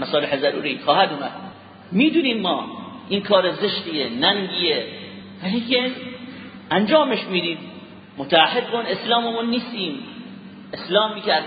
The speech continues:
تسلیم میاد، تسلیم اوامر الهی. «یا ایها الذین آمنوا ادخلوا فی السلم کافه.»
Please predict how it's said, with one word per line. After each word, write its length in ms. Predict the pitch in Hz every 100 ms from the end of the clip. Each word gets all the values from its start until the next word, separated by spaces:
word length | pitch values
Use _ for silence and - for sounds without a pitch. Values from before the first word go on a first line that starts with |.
| -
تسلیم 460 | 160 - 190 214
میاد، 300 | 175 151 120 - -
تسلیم 400 | 139 165 196 185
اوامر 380 | 165 165 175
الهی. 320 | 156 147 147 151
«یا 160 | 202
ایها 140 | 180 170
الذین 340 | 165 160 175
آمنوا 180 | 175 160
ادخلوا 300 | - 202 185
فی 60 |
السلم 400 | 170 - 208 180
کافه.» 540 | 170 220 220 - -